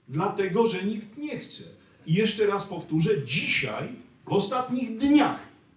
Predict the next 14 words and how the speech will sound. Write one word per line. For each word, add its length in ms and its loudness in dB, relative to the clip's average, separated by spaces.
macie 360 0
do 160 6
czynienia 480 -4
z 140 2
wysypem 800 0
jakichś 560 -10
inicjatyw 720 -2
zjednoczeniowych. 1000 -8
To 140 2
jest 480 2
albo 580 2
le-, 220 -2
refleks 460 -6
szachisty, 640 -8